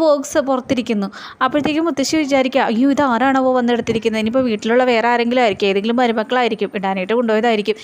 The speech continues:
എന്തായാലും തുറന്ന് നോക്കിയേക്കാമെന്ന്" വിചാരിച്ച് മുത്തശ്ശി തുറന്ന് നോക്കുമ്പോൾ ആ വില്ലുവെടുപ്പുള്ള മാല അതിലില്ല. അപ്പോൾ മുത്തശ്ശി വിചാരിക്കുക, "അയ്യോ, ഇത് എങ്ങടേക്ക് പോയി?" അപ്പോഴും മുത്തശ്ശിയുടെ ഉള്ളിൽ സംശയമില്ല.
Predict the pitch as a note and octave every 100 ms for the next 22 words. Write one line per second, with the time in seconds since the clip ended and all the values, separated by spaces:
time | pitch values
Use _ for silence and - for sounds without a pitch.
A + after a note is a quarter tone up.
0 | - - - D4+ D#4 D4+ D#4 C4 C#4 C#4+
1 | C#4 B3+ B3 B3 B3+ A#3+ A#3 A#3+ A#3 A3+
2 | A3 B3+ B3+ A3 A3+ G#3+ A3 A3 A3+ B3+
3 | B3+ A#3 A3+ A#3 C4 B3 B3 A3 G#3 A3
4 | A3+ A3+ F#3 - - - - C4 C4+ C#4
5 | C4 D4 C#4+ B3+ B3+ B3 D4 B3 A#3 D4
6 | - - - A3+ G#3+ A3 C4+ C#4 B3+ -
7 | C4 C4+ D4+ C4+ C#4+ C#4 D4 C#4+ D4+ C4+
8 | - C#4+ B3+